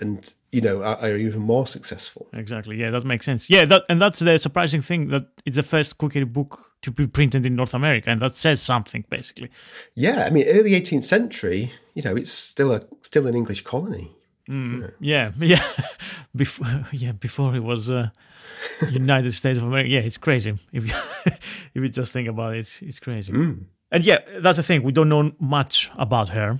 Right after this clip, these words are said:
Speaker 2: We have very scant information, so we all not know about her book. And
Speaker 1: No,
Speaker 2: the
Speaker 1: because she's not a
Speaker 2: recipes.
Speaker 1: no-, yeah, she's not a noble woman, so
Speaker 2: Yeah.
Speaker 1: there's, we, we just don't know anything
Speaker 2: Mm.
Speaker 1: at all. If she survived, who knows? She might have done loads of editions and become as popular of, as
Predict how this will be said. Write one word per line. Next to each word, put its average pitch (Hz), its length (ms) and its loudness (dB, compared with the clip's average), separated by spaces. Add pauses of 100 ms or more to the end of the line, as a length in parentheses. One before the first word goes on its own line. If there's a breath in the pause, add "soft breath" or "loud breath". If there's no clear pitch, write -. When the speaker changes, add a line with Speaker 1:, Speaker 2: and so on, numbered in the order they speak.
(120)
Speaker 2:
We 123 120 0
have 135 140 4
very 127 400 4
scant 131 320 2
information, 120 500 -2
so 127 160 0
we 123 160 0
all 123 80 0
not 120 340 -4
know 120 140 -4
about 110 240 -4
her 131 80 -6
book. 135 300 -2
And 190 140 8
Speaker 1:
No, 170 200 6
Speaker 2:
the 135 120 2
Speaker 1:
because 143 140 6
she's 175 120 4
not 185 120 6
a - 40 6
Speaker 2:
recipes. 151 220 4
Speaker 1:
no-, - 120 -16
yeah, 151 160 4
she's 170 180 -2
not 190 160 4
a 139 40 0
noble 98 300 2
woman, 98 380 -2
so 107 380 2
Speaker 2:
Yeah. 110 140 -6
Speaker 1:
there's, 113 320 -4 (180)
we, 135 160 -2
we 127 140 0
just 113 180 0
don't 95 160 0
know 69 120 -6
anything 78 440 -8 (260)
Speaker 2:
Mm. 110 160 -12
Speaker 1:
at 101 140 -8
all. - 340 -4 (300 loud breath)
If 151 100 2
she 196 220 0 (120)
survived, 120 720 -2
who 160 140 0
knows? 143 300 0
She 139 100 -8
might 123 120 0
have 113 120 -6
done 110 140 -6
loads 117 320 0
of 98 140 -12 (180)
editions 127 720 0
and 104 100 -8
become 113 460 -2 (500 loud breath)
as 110 120 -4
popular 107 640 -2
of, 101 200 -10 (120)
as 98 240 -6